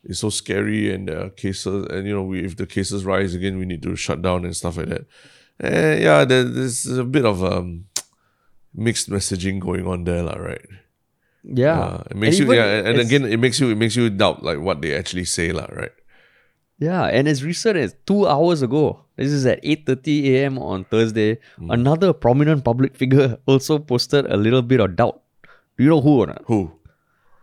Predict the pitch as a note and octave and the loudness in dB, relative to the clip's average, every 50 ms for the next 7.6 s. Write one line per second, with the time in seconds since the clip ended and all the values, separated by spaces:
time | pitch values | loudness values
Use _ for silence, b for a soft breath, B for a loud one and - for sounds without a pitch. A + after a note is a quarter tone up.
0 | _ _ _ _ _ - - - - B2+ B2+ C3+ D#3+ D#3+ F3 D3+ C#3+ D3 D3+ D3+ | _ _ _ _ _ -14 -12 -8 -4 -2 2 2 2 2 2 0 2 4 4 4
1 | C3+ A#2+ A#2 G#2+ G2+ G2+ B2 B2+ D3 D#3+ C#3+ - - C#3+ D3 C#3+ - - F3 F3+ | 2 2 0 0 -2 0 2 2 2 2 0 0 2 0 0 0 2 0 0 0
2 | D#3 A#2+ G2 _ _ _ - - - - - A#2+ A#2+ B2 A#2 G#2+ G2+ G2 F#2+ G#2 | 0 -4 -8 _ _ _ -18 -18 -8 2 4 6 8 8 6 6 4 2 2 0
3 | G#2+ G2 F#2 G2+ G2 F2+ F#2 F#2 F2+ F2+ F2+ F2 E2 D#2+ - B B B B B | 0 0 0 -2 -4 -2 -2 -2 -2 -2 -2 -4 -6 -8 -10 B B B B B
4 | B B B B - - - F#3+ F#3 F3+ F3 F3 E3+ D3+ D#3 E3 E3 E3 F3+ G3 | B B B B -14 -6 -2 0 0 0 0 -2 -2 -2 0 2 2 2 2 2
5 | F3+ - - A3 G#3 G3 - - - - _ C#3 C#3+ D3+ C#3+ - A2+ G#2+ G2 F#2+ | 0 0 2 4 4 4 4 2 -4 0 _ 2 2 2 2 2 2 4 4 4
6 | E2 G2+ A2+ A#2+ C3 C3+ C3 C3+ C#3 - - - - E2+ G2 F2+ - - - - | 4 2 2 0 0 2 2 0 0 -2 -6 -14 -4 -2 0 0 0 -2 -4 -4
7 | F2+ F#2 F#2 G2 F2 D2+ G2 G2 - - C3+ C3 | -2 0 2 2 2 2 0 -2 -2 -4 -4 -4